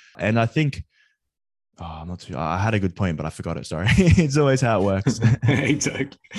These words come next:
Speaker 2: No, plenty of times I'd be, uh, on the thing and I think of something and then I go, that, that something would be said and you go off and it's just, you know, and I'd have the
Speaker 1: Yeah.
Speaker 2: list of things. But listen, look, I, I know you've seventy episodes. I was listening to a few of 'em, so people will actually, you know, th-,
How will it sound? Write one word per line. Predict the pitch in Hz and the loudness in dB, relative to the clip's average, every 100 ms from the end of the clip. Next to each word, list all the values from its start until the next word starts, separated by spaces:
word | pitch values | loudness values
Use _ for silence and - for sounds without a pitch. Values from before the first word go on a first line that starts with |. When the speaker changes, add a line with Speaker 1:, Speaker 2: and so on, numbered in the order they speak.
| 233 - - 240 139 | -6 -4 -4 -2 0
Speaker 2:
No, | 127 117 | 2 2
plenty | 131 143 139 | 2 2 2
of | 123 | 2
times | 139 127 139 | 2 2 2
I'd | 135 | 2
be, | 139 | 4
uh, | 131 | 2
on | 135 127 131 131 | 0 -4 -6 -6
the | 131 | -6
thing | 160 143 | -6 -4
and | 131 | -4
I | |
think | 127 151 | -4 -6
of | 151 | -8
something | 139 147 - 127 | -8 -10 -10 -8
and | 139 | -4
then | 147 | -2
I | 147 | -2
go, | 147 147 135 139 _ | -4 -4 -6 -8 _
that, | 147 143 | -12 -10
that | 151 147 | -14 -8
something | - 175 160 | -6 -6 -4
would | 156 147 | -4 -2
be | 160 | -2
said | 147 185 151 | -2 -2 -4
and | 151 | -6
you | 147 | -10
go | 143 | -8
off | 147 147 143 | -6 -6 -8
and | 135 | -12
it's | 120 113 | -14 -16
just, | 113 - - | -18 -18 -14
you | 95 | -12
know, | 90 | -12
and | 82 82 87 | -14 -16 -14
I'd | 90 92 | -14 -14
have | 92 | -10
the | 101 | -4
Speaker 1:
Yeah. | 90 | -2
Speaker 2:
list | 95 107 | -4 -6
of | 95 | -12
things. | 98 90 | -14 -16
But | 95 - | -20 -20
listen, | 117 117 - - - | -16 -16 -16 -20 -12
look, | 123 139 | -12 -10
I, | 117 131 - | -8 -8 -4
I | 127 | -4
know | 143 | -2
you've | 151 160 | -2 -4
seventy | - 165 156 151 147 | -6 -6 -6 -8 -8
episodes. | 143 135 143 135 | -10 -10 -8 -6
I | 135 | -6
was | 135 | -6
listening | 156 151 165 147 | -6 -6 -8 -8
to | 147 135 | -6 -4
a | |
few | 131 147 | -2 -2
of | 131 | -2
'em, | 120 117 | -6 -8
so | 131 | -10
people | 127 131 123 120 | -8 -8 -8 -8
will | 120 | -6
actually, | 120 123 - 127 113 - _ | -8 -10 -8 -6 -6 -12 _
you | 113 | -12
know, | 110 | -12
th-, | 110 - | -12 -14